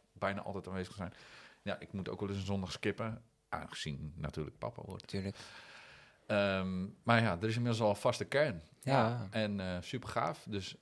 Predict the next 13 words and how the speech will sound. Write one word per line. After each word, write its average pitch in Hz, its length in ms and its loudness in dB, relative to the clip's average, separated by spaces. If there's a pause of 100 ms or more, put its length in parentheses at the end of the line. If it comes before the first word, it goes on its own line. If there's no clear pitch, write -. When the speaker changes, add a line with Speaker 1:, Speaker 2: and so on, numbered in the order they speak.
Speaker 1:
eh, 92 340 -2
mensen 95 380 -4
uit 98 100 -4
de 95 60 -6
omgeving 95 420 -2
kunnen 92 200 -2
aansluiten. 95 720 -2
Kost 104 280 -2
Speaker 2:
Ja. 95 60 -6
Speaker 1:
helemaal 104 280 2
niks. - 380 -6 (120)
Speaker 2:
Nee. 113 260 -8 (180)
Speaker 1:
Eh, 92 100 -10